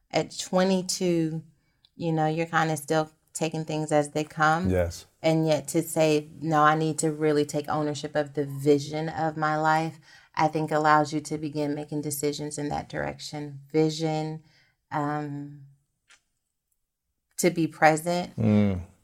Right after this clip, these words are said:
Speaker 1: to be fully present.
Speaker 2: Yeah, that's a skill.
Speaker 1: Yeah, to be
Speaker 2: Most people are
Speaker 1: fully
Speaker 2: distracted.
Speaker 1: Oh my goodness.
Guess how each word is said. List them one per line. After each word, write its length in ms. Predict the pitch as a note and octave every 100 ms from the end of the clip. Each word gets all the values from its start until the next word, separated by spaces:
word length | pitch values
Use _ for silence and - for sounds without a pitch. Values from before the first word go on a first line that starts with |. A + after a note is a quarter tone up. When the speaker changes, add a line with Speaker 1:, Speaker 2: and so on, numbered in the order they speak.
| _ _ _ _ _ _
Speaker 1:
to 120 | - E3
be 140 | D#3+
fully 360 | D#3 D#3+ D#3 D#3+
present. 680 | - D3 D#3 E3 F3 F#3+ - _ -
Speaker 2:
Yeah, 100 | F#2
that's 160 | F#2 -
a 40 |
skill. 400 | B2+ - G2+ F#2+ -
Speaker 1:
Yeah, 340 | E3+ E3+ F3 E3
to 160 | G3
be 60 | F3
Speaker 2:
Most 140 | -
people 180 | D3+ C3
are 20 |
Speaker 1:
fully 200 | A2 F#3
Speaker 2:
distracted. 500 | F#3 A#2+ B2+ C3 G2+ F2+
Speaker 1:
Oh 140 | A#3+
my 180 | A3+ G3+
goodness. 760 | F#3+ G3 F3 E3 E3 - -